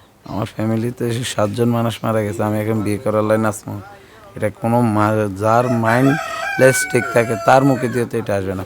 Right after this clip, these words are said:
পাগলের মুখে দিয়ে তো এসব কথা আসবে না। তো দয়া করে ভাই, এসব মিথ্যা গুজব ছড়াবেন না। আর যে ছড়ান, আপনারও ফ্যামিলি আছে, আপনারও আত্মীয় স্বজন আছে,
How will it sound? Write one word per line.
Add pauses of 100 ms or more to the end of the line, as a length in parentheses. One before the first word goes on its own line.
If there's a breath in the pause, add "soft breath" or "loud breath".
পাগলের
মুখে
দিয়ে
তো (440 loud breath)
এসব
কথা
আসবে
না। (520 loud breath)
তো
দয়া
করে
ভাই,
এসব
মিথ্যা
গুজব
ছড়াবেন
না।
আর
যে
ছড়ান, (720 loud breath)
আপনারও
ফ্যামিলি
আছে, (640)
আপনারও
আত্মীয়
স্বজন
আছে,